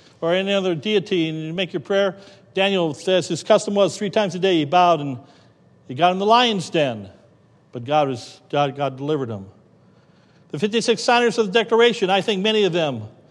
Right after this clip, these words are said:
the story is given about one very, very heavy set signer declaration as he came acro-, across, uh, uh, as one of his young friends was,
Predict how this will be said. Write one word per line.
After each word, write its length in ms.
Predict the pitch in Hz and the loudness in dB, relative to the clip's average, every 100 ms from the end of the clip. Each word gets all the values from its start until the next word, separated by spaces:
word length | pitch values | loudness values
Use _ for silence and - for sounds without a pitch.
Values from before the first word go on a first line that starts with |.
| - _ | -20 _
the 60 | - | -18
story 260 | - 202 196 | -2 2 2
is 100 | - | 0
given 180 | 202 | -2
about 280 | 190 180 180 | 2 4 4
one 280 | 170 180 151 | 2 -2 -6
very, 300 | 131 202 185 | -6 -6 -4
very 240 | 180 175 | -4 -4
heavy 240 | 147 180 156 | -2 -2 -2
set 320 | - 170 135 | -4 -6 -6
signer 340 | - 185 170 | -8 -6 -4
declaration 640 | 147 160 175 170 156 160 139 - - _ - | -6 -8 -6 -8 -6 -8 -12 -18 -20 _ -10
as 80 | |
he 60 | 143 | -6
came 160 | 185 175 | -4 -4
acro-, 580 | 151 147 - 170 160 | -6 -8 -4 -2 -2
across, 520 | 131 - 175 156 - - | -8 -4 0 0 -2 -8
uh, 60 | 147 139 143 139 151 147 131 | -6 -6 -10 -12 -14 -14 -10
uh, 200 | 147 139 120 - _ - | -6 -6 -8 -18 _ -8
as 180 | 143 123 | -8 -4
one 140 | 165 | -4
of 100 | 147 | -4
his 460 | 151 127 - - - - 247 | -4 -6 -10 -18 -20 -20 -10
young 260 | 160 175 143 | -6 -4 -4
friends 420 | 180 160 147 - | -4 -4 -6 -8
was, 360 | 147 123 - | -8 -8 -12